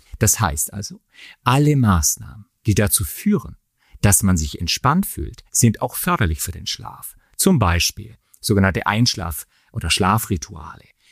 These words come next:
Manche gehen noch eine Runde spazieren dann am Abend, andere hören ruhige Musik an, andere machen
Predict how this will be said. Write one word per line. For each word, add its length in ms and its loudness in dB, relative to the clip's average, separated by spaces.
Manche 340 2
gehen 180 0
noch 140 -2
eine 200 -4
Runde 260 -2
spazieren 680 0
dann 280 2
am 200 0
Abend, 540 -2
andere 420 2
hören 220 -2
ruhige 400 -4
Musik 580 -2
an, 280 0
andere 420 2
machen 400 -4